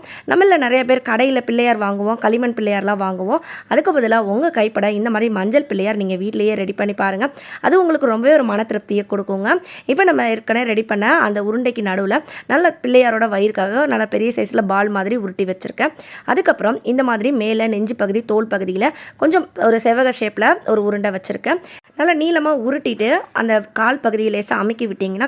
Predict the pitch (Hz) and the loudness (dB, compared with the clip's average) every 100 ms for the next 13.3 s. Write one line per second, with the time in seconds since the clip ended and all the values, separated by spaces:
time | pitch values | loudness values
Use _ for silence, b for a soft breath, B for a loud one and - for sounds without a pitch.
0 | 269 196 220 226 190 214 208 - 196 190 | -4 -4 -4 -6 -8 -8 -8 -6 -4 -4
1 | 190 196 190 320 B B - 262 320 294 | -4 -4 -2 -4 B B -2 0 2 0
2 | 214 220 220 208 214 190 - 202 190 196 | 0 -2 0 0 0 -2 -2 -4 -4 -4
3 | 208 320 B B - 269 370 220 214 220 | -4 -4 B B -4 -2 0 -2 -2 0
4 | 240 233 208 233 226 208 226 202 202 233 | 0 0 0 -2 -2 -2 -2 -4 -4 -2
5 | 202 196 226 202 262 320 240 196 202 202 | -4 -4 -4 -2 -2 -2 -2 -2 -4 -2
6 | 320 B B - 247 277 247 240 233 285 | -2 B B -4 -2 0 -2 0 0 2
7 | 320 285 262 233 208 214 233 214 208 208 | 2 2 0 0 -2 -2 -2 -2 -2 -4
8 | 190 190 190 202 202 185 196 320 B B | -4 -4 -2 -2 -2 -4 -4 -6 B B
9 | 254 277 262 254 294 254 277 202 220 262 | 0 2 2 0 2 0 0 -2 0 0
10 | 220 214 196 202 - 214 185 226 233 202 | 0 -2 0 -4 -2 -4 -2 -4 -4 -4
11 | 214 190 180 180 175 262 320 - - 180 | -4 -4 -4 -4 -4 -4 -4 -6 -8 -6
12 | 175 B B B - 302 285 277 359 359 | -6 B B B -4 0 2 4 4 4
13 | 294 294 226 | 2 0 -2